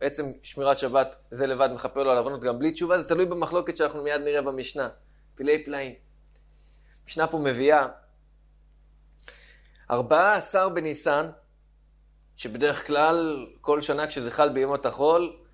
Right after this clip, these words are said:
מבארים את החמץ, ערב פסח. אבל שחל להיות בשבת, יש פה בעיה לבאר את החמץ בשבת.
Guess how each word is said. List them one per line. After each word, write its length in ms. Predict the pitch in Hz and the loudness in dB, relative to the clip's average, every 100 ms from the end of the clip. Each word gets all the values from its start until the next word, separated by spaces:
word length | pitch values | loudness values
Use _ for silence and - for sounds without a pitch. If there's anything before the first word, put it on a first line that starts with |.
| _ | _
מבארים 480 | 107 113 127 131 170 | -4 2 4 4 0
את 80 | 175 | -2
החמץ, 560 | 165 190 233 214 - - | 0 0 2 -2 -4 0
ערב 240 | 180 185 - | 0 0 2
פסח. 600 | 233 226 185 156 - - _ _ _ _ - | 2 2 -4 -8 -10 -20 _ _ _ _ -10
אבל 160 | 98 110 | -2 0
שחל 340 | 117 - 185 | 0 4 4
להיות 280 | 208 220 196 | 6 2 4
בשבת, 600 | 202 220 208 269 - - | 2 4 6 4 4 -2
יש 100 | - | -10
פה 120 | - | -8
בעיה 360 | 165 165 170 202 | -4 0 2 2
לבאר 260 | 233 196 165 | 2 2 2
את 100 | - | 0
החמץ 340 | 156 151 - | -2 -2 -4
בשבת. 600 | 127 147 123 120 - - | -4 -2 2 2 2 -12